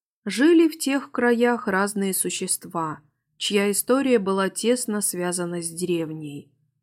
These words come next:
Одним из них был домовой по имени Кузьма, хранитель дома и хозяйства. Он обитал в лесу, среди вековых деревьев, чьи корни переплетались, как змеи, и мха,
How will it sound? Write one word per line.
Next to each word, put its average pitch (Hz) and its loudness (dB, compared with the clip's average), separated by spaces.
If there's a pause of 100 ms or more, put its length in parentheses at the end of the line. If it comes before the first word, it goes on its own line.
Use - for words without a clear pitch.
(200)
Одним 233 4
из 247 0
них 247 4
был 226 2
домовой 196 0
по 190 -6
имени 185 -2
Кузьма, 175 -6 (400)
хранитель 180 -2
дома 214 0
и 190 -6
хозяйства. 165 -8 (800)
Он 247 2
обитал 165 -4
в 160 -10
лесу, 180 -2 (300)
среди 190 -4
вековых 240 0
деревьев, 190 -2 (340)
чьи 180 -4
корни 240 0
переплетались, 202 -4
как 165 -8
змеи, 160 -6 (280)
и 208 0
мха, 175 -2